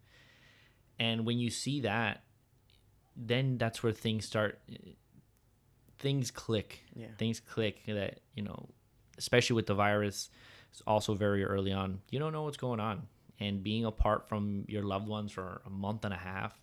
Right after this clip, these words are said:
Speaker 1: trying to recover, it ain't easy.
Speaker 2: Mm, no, no. That's why I can't imagine the impact that, that people go through when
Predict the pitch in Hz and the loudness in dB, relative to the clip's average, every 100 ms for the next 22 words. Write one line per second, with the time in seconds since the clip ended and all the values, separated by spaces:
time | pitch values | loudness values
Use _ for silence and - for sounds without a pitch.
0 | _ - - 98 104 104 101 95 101 98 | _ -12 -4 -2 -2 -2 -4 -2 -2 0
1 | 127 131 - - - - - 95 98 104 | -2 -4 -16 -20 -20 -20 -12 -6 -2 0
2 | 104 92 95 101 _ _ - 107 - _ | -2 -4 -8 -12 _ _ -14 -14 -16 _
3 | _ - - _ _ _ _ - - - | _ -16 -16 _ _ _ _ -20 -18 -20
4 | - - - - 120 117 - 120 113 110 | -20 -20 -20 -6 -4 -4 -4 -2 -2 -6
5 | 120 _ _ _ _ - 107 - 110 107 | -10 _ _ _ _ -10 -8 -4 -2 -2
6 | 107 104 104 104 - 98 101 - 95 - | -4 -4 -4 -4 -4 -6 -6 -6 -6 -8
7 | - - - 107 101 95 95 - 90 95 | -10 -10 -10 -8 -6 -4 -4 -6 -6 -4
8 | 92 87 90 98 | -4 -4 -6 -8